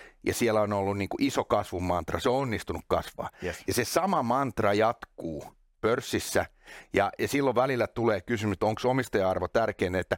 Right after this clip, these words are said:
Speaker 1: välillä voitaisiin niinku pysähtyä, että, että tää
Speaker 2: Mm.
Speaker 1: kasvu ei olekaan enää se itseisarvo,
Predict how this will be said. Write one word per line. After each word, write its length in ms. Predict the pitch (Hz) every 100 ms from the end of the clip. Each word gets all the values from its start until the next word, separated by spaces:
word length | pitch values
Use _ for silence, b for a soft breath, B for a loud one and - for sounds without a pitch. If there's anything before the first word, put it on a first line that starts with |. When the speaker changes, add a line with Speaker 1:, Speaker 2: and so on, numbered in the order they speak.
| B B -
Speaker 1:
välillä 400 | 123 147 117 98
voitaisiin 400 | 110 113 110 113
niinku 140 | 117 127
pysähtyä, 640 | 151 147 101 - 85 76 -
että, 240 | 98 -
että 160 | 101 -
tää 160 | 123 117
Speaker 2:
Mm. 80 |
Speaker 1:
kasvu 460 | - 156 165 - 104
ei 200 | 113 117
olekaan 500 | 120 127 - 101 98
enää 200 | 117 101
se 140 | -
itseisarvo, 680 | 107 117 107 92 95 87 85